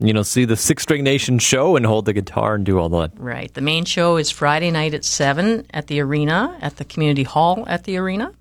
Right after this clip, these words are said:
Speaker 2: Um, the presentation is a seventy-five minute long presentation. Uh, there'll be some music by J P LePage after,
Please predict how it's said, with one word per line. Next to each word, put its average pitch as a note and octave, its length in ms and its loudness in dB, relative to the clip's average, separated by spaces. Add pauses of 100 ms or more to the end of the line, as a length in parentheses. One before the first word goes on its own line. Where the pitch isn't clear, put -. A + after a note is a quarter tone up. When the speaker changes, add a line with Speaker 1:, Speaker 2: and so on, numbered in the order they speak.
(600)
Speaker 2:
Um, C#3 640 -2 (160)
the C#3+ 260 -2
presentation D3+ 600 -4
is C#3+ 100 -2
a D3 80 -2
seventy-five C#3+ 560 -2
minute C#3 420 -4
long C#3+ 280 -2
presentation. F#3 1000 -2
Uh, C#3+ 240 -2
there'll C#3 140 -4
be C#3 120 -8
some C#3 240 -2
music D#3 340 -2
by D3 120 -4
J C#3+ 180 -6
P - 120 -10
LePage C#3 460 -4
after, E3+ 500 0